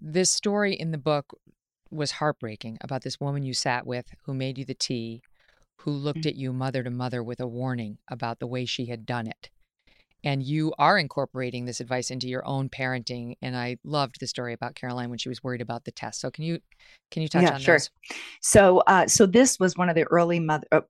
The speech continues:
Speaker 2: my early interviews. And I was sitting with this woman who talked about how when her child was in middle school, up until high school, she thought her role as a mother was to be that warm source of support.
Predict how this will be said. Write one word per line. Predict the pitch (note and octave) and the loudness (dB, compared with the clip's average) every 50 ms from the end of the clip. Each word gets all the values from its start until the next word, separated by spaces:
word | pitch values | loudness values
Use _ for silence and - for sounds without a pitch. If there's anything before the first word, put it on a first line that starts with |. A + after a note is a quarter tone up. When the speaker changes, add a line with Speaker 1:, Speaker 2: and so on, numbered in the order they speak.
| - - - | -6 0 4
Speaker 2:
my | F3+ F3+ F3 E3 - - | 6 6 6 6 6 6
early | E3 E3+ E3 E3 D3+ | 4 6 4 4 2
interviews. | - D#3 D#3+ D#3 D3+ D#3 D3+ D3 C#3+ C#3 C#3+ | 2 2 2 2 2 4 4 4 4 4 2
And | - E3 | 2 2
I | E3 | 2
was | D#3 D#3 D#3 - | 2 0 -2 -2
sitting | - - G3+ A3 A3 G#3 | 0 4 6 6 6 6
with | F3+ | 4
this | - F3 E3+ - | 2 0 -2 0
woman | - E3+ E3 D#3 D#3+ | 2 2 4 4 4
who | D#3+ D#3 D#3 | 2 0 -2
talked | - - - F#3+ G3 - - | -2 0 2 2 2 2 2
about | A3 G3+ F#3 F3 | 4 4 4 4
how | F3 - - D#3 D3+ D3 D3 D3+ D3+ D#3 D3+ - - - _ - | 2 -2 -2 -2 0 2 4 4 4 4 2 -2 -8 -16 _ 4
when | E3 F3 E3+ | 6 8 8
her | F3 F#3 F3 | 8 8 6
child | - - - F#3 F#3 G3+ G#3+ A#3 B3 A#3 G#3 F#3 | 4 4 4 6 6 6 6 4 2 2 2 2
was | F#3 F3 - | 2 4 2
in | E3+ E3 D#3+ | 2 0 2
middle | D#3+ F3+ F#3+ G3+ F#3+ | 2 4 4 4 2
school, | F3 - - - D#3+ C#3+ C#3+ D3 - - - | 2 0 2 4 4 6 4 4 2 2 0
up | G3 - | 2 2
until | A#3 A3+ A3 - F#3 D#3+ | 2 2 2 0 -4 -4
high | - F#3+ F3+ | -2 0 0
school, | F3 - - F3 E3 | 0 2 2 2 2
she | D#3 - - - A3+ B3 | 2 2 4 4 4 6
thought | B3 - G3 G3 | 6 6 4 6
her | G3 - G3 | 6 4 4
role | F#3 E3 E3+ E3+ F3 | 4 4 4 4 4
as | F3 E3+ - | 4 4 2
a | F3 | 2
mother | E3+ D#3 D#3 D#3 D3+ | 2 4 4 4 2
was | D3+ D#3 D3 - - | 2 0 0 0 -2
to | F3 E3+ | -4 0
be | - G3 G3+ G3+ | 2 2 4 6
that | F#3+ E3+ - - | 6 6 4 4
warm | C#3+ C#3+ C#3+ D#3 D#3 D#3 | 2 2 4 4 4 4
source | D3+ - - D#3 D3+ D3+ - - | 4 2 4 4 2 2 2 -2
of | D3 - | -4 -2
support. | - - D#3 - - - D3 B2+ - - | 0 -2 -2 0 0 2 2 2 2 0